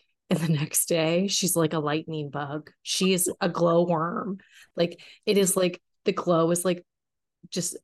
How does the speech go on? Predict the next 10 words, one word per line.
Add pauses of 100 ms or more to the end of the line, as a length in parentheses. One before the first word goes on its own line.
everywhere.
Like,
she
can't
go
outside
because
her
entire
body